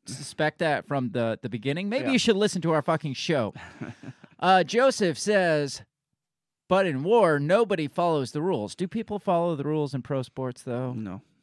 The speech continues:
Speaker 1: I,
Speaker 2: No,
Speaker 1: I
Speaker 2: I,
Speaker 1: mean,
Speaker 2: I,
Speaker 1: uh, have
Speaker 2: I
Speaker 1: you
Speaker 2: mean,
Speaker 1: seen
Speaker 2: as long
Speaker 1: pro-
Speaker 2: as they don't get caught.
Speaker 1: have you
Speaker 2: <laughs>
Speaker 1: seen the N B A re-, recently? Is there even traveling in the N B A
Speaker 2: Yeah.
Speaker 1: anymore? Because they
Speaker 2: Yeah.
Speaker 1: take five, six, seven, eight steps,
Speaker 2: Right.
Speaker 1: and then they're just like, "Oh, no, I was, uh, t-, dribbling the whole time. You
Speaker 2: Right.
Speaker 1: just couldn't tell 'cause I'm that good."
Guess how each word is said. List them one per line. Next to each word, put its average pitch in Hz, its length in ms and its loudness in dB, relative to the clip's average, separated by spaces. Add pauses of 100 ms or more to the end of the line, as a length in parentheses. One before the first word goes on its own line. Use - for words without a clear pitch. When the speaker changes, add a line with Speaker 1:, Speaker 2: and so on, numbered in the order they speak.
(140)
Speaker 1:
I, 160 140 0
Speaker 2:
No, 160 100 0
Speaker 1:
I - 140 -4
Speaker 2:
I, 175 40 -2
Speaker 1:
mean, 151 300 -6 (320)
Speaker 2:
I, 160 60 -8
Speaker 1:
uh, 139 40 -8 (120)
have 214 140 4
Speaker 2:
I - 20 0
Speaker 1:
you 165 60 0
Speaker 2:
mean, 180 140 4
Speaker 1:
seen 196 160 0
Speaker 2:
as - 100 4
long 277 140 8
Speaker 1:
pro- 233 100 10
Speaker 2:
as 233 40 12
they 226 60 12
don't 208 140 6
get 180 180 2
caught. 117 420 4
Speaker 1:
have 196 160 0
you 254 140 -2
Speaker 2:
<laughs> 139 100 -4
Speaker 1:
seen 208 200 -4
the 185 120 0
N 170 120 -2
B 160 180 -2
A 143 180 2
re-, 143 300 -2
recently? 151 460 -2
Is 226 160 0
there 254 160 -4
even 208 280 -6
traveling 147 640 -2
in 143 100 -8
the 139 120 -6
N 139 120 -4
B 139 100 -4
A 123 200 -2
Speaker 2:
Yeah. 131 60 -6
Speaker 1:
anymore? 147 480 -4 (380)
Because 170 220 -4
they 220 80 0
Speaker 2:
Yeah. 220 40 -6
Speaker 1:
take 220 240 -6
five, 180 340 0
six, - 240 -8
seven, 139 280 -4
eight 135 220 -6
steps, 113 520 -6
Speaker 2:
Right. - 20 -
Speaker 1:
and 135 220 -2
then 143 140 -2
they're 135 80 -4
just 123 140 -10
like, 143 160 -8
"Oh, 220 140 0
no, 160 360 0
I 135 140 2
was, 151 280 -2
uh, 127 380 0 (100)
t-, 123 200 -18
dribbling 139 540 -2
the 123 100 -2
whole 160 160 0
time. 180 340 0
You 143 60 0
Speaker 2:
Right. - 80 -4
Speaker 1:
just 175 140 -4
couldn't 156 220 -4
tell 190 260 2
'cause - 140 -10
I'm 143 200 0
that 120 320 0
good." 139 300 -2